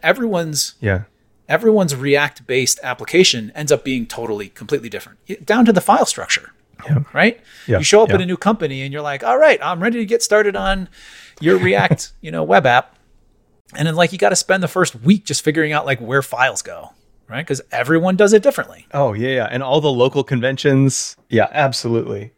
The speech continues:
Speaker 2: Absolutely.
Speaker 1: So, so Redwood is, is in,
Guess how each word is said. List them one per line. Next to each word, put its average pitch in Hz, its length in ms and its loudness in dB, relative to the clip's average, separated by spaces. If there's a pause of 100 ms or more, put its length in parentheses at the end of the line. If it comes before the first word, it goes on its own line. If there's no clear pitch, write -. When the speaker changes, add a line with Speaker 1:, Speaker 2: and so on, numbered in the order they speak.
Speaker 2:
Absolutely. 117 680 -8 (160)
Speaker 1:
So, 160 340 0 (100)
so 156 540 2
Redwood 185 760 0
is, 143 680 2 (460)
is 156 220 2
in, 156 280 -8